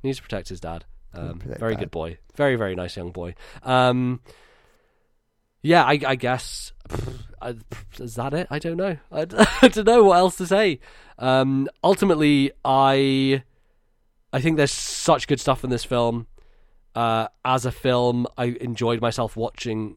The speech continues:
Speaker 1: it more than I did Last Jedi first time round. It was just very fan-pleasy. Um, and yeah, it was kind of vapid in some senses, but I think, like,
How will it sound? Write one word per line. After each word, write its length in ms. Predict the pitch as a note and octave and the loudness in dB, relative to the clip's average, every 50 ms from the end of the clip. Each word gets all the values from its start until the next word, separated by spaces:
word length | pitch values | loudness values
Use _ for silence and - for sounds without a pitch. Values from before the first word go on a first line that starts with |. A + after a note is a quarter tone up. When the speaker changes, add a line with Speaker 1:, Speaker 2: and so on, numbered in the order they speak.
| _ _ _ | _ _ _
Speaker 1:
it 240 | - A#2 A2 - A2+ | -10 -10 -10 -8 -6
more 220 | A2 A2 A2+ A2+ | -4 -2 -2 -2
than 80 | G#2+ A2 | -2 -2
I 80 | A2 G#2+ | -2 -2
did 200 | G#2 A2+ A2 G2+ | -2 -4 -4 -4
Last 260 | G#2 G2+ G2+ - - | -2 -4 -4 -4 -4
Jedi 400 | - G#2+ G#2 G#2 G2+ G#2 G2+ G2 | -4 -4 -2 -2 -2 -2 -2 -4
first 260 | - - A2 G#2 - | -6 -6 -6 -6 -4
time 240 | - G#2+ G2+ G2 G2 | -4 -6 -4 -4 -2
round. 400 | G#2 G2+ G2+ G2+ G2+ G2 G2 - - - - - - - - - - - - | -2 -2 -2 -2 -4 -6 -8 -12 -16 -20 -20 -20 -20 -20 -20 -20 -20 -14 -8
It 100 | - C3 | -4 -2
was 160 | B2+ B2 A#2 - | 0 -2 -2 -2
just 200 | - B2+ A2+ - - - | -2 -4 -4 -4 -6 -4
very 220 | - A2+ A2 G#2+ | -2 -2 -2 -2
fan-pleasy. 840 | - - A2+ G#2+ G#2+ G#2+ - - A2+ A2 G#2+ G2+ G#2+ G#2+ G#2+ G#2 - - - - - - - _ | -2 -2 -2 -2 -2 -4 -4 -6 -6 -6 -6 -6 -6 -6 -6 -8 -10 -16 -20 -20 -20 -20 -20 _
Um, 540 | - G2+ G2+ G2+ G2 G2 G2 F#2+ G2 F#2+ F#2+ - _ _ _ _ _ _ _ _ _ _ _ _ | -14 -10 -8 -6 -6 -6 -6 -6 -8 -10 -10 -14 _ _ _ _ _ _ _ _ _ _ _ _
and 180 | - D#3 F3 D#3 | -2 -2 -2 0
yeah, 220 | C#3 D3 D#3+ E3+ | 2 2 2 2
it 60 | D3 C3+ | 2 0
was 100 | C#3 - | 0 0
kind 140 | - F3 | 0 0
of 60 | C#3+ A#2 | 2 2
vapid 380 | B2+ C3 C3 - B2 G#2+ F#2+ | 2 0 0 -2 -4 -4 -4
in 140 | G2+ A2+ A2 | -4 -6 -6
some 200 | - A#2+ A2 G#2+ | -4 -4 -4 -4
senses, 400 | G#2+ A2+ G#2 G2 - G#2+ G#2 G#2+ | -4 -6 -6 -6 -8 -8 -8 -4
but 100 | - B2+ | -2 -2
I 60 | B2+ A#2+ | 0 0
think, 280 | - C#3+ C3+ B2+ - | 0 0 0 0 0
like, 260 | C3 A#2+ A#2 - - | -2 -2 -2 -2 -6